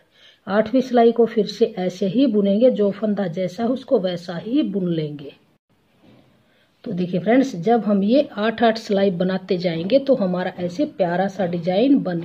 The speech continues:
के आ जाएगा। बहुत ही प्यारा डिजाइन बन के आया है। आप इसको लेडीज कार्डिगन में, लेडीज जैकेट में, जेंट्स स्वेटर में, बेबी स्वेटर में, बेबी फ्रॉक में, शॉल में, किसी में भी डालिए, बहुत ही प्यारा डिजाइन बन के आएगा।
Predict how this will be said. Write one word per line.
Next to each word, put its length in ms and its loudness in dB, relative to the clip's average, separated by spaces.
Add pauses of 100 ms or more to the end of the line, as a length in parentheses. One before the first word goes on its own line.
के 120 0
आ 240 -6
जाएगा। 400 -12 (540)
बहुत 360 2
ही 80 6
प्यारा 300 4
डिजाइन 480 2
बन 200 -2
के 180 -4
आया 200 -6
है। 240 -2
आप 220 -6
इसको 280 -4
लेडीज 420 4
कार्डिगन 560 -4
में, 80 4
लेडीज 400 2
जैकेट 400 -8
में, 200 4
जेंट्स 380 -2
स्वेटर 320 -4
में, 220 2
बेबी 300 -4
स्वेटर 440 -8
में, 300 -2 (1500)
बेबी 320 4
फ्रॉक 440 0
में, 420 4
शॉल 360 2
में, 180 4
किसी 320 0
में 200 6
भी 60 0
डालिए, 380 0
बहुत 380 2
ही 60 0
प्यारा 300 -2
डिजाइन 520 -2 (100)
बन 220 -4
के 220 -2
आएगा। 500 -6